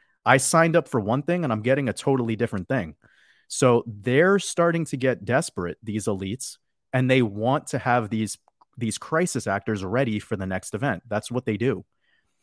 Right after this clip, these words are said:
And this moment, I mean, it's not gonna be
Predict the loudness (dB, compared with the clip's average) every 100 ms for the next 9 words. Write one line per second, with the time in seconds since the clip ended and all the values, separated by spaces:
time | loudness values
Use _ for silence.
0 | _ _ 0 2 2 0 2 2 2 0
1 | -2 -6 -4 -2 0 0 -2 -4 -2 2
2 | 2 2 -2 -2 0 2 2 2 0 -4